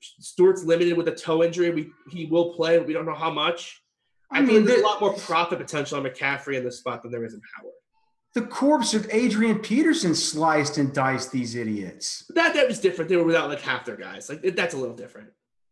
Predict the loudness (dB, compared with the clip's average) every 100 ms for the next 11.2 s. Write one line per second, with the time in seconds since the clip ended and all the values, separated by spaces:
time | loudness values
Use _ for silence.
0 | _ -4 -2 2 2 2 2 4 4 4
1 | 2 4 2 0 2 4 4 0 -2 -6
2 | -8 -6 0 0 0 -2 0 0 0 0
3 | -2 -4 -10 -20 -4 0 0 -4 -18 -20
4 | _ 0 2 2 -6 -14 -18 -10 -2 0
5 | 2 0 0 -2 -2 -2 0 2 2 2
6 | 0 -4 -4 -2 -2 -2 0 2 0 -2
7 | -2 -2 -2 -2 -2 -4 -4 -4 -4 -2
8 | -2 -4 -10 -20 _ _ _ _ _ 0
9 | 2 2 2 -2 0 0 2 2 2 2
10 | 0 -2 -4 -4 -6 -4 -2 0 0 -2
11 | -4